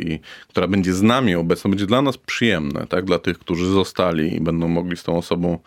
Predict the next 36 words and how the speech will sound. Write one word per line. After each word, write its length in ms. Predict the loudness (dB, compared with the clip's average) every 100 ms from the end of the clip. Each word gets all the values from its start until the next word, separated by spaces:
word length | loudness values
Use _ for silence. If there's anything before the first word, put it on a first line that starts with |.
| -20 _
obcować, 640 | -6 -6 -2 -2 0 -2 0
to 100 | 2
będzie 220 | 2 2
przyjemne 600 | -2 -2 0 2 2 2
doświadczenie, 680 | 0 -2 -4 -2 0 2 2
dopóki 560 | 0 -4 -2 -6 -4 -4
się 140 | -2
nie 120 | -4
stanie 300 | -4 -4 -4
nieprzyjemne. 760 | -6 -8 -8 -6 -6 -6 -8 -6
Tak 260 | -8 -6
o 60 | -8
tym 180 | -4 -6
nas 120 | -4
pouczają 560 | -4 -4 -2 -4 -4
filmy, 540 | -6 -6 -4 -4 -4 -4
że 180 | -2 0
na 160 | -2
początku 540 | -2 -2 0 0 -2 -2
jest 160 | -2
zawsze, 600 | 0 -2 -2 -8 -6 -6 -10 -20 -20 -20 -20 _
e, 300 | -4 -4 -6
fajnie, 440 | -4 -4 -2 0
na 120 | 0 -2
początku 400 | -4 -6 -2 -2
jest 120 | 0
zawsze 300 | -2 -2 -2
dobrze, 480 | -2 -4 -2 -2 -2
a 60 |
potem, 680 | -4 0 0 0 0 0 0 -4 -20 -20 -20 -20 -20 _
e, 180 | -4 -2
dalekosiężne 800 | -2 -4 -4 -2 0 0 0 -2
konsekwencje 720 | -4 -4 -4 -2 -4 -2 -4
takich 280 | -4 -4 -4
sytuacji 560 | -6 0 0 0 -4
są, 300 | -6 -2 -2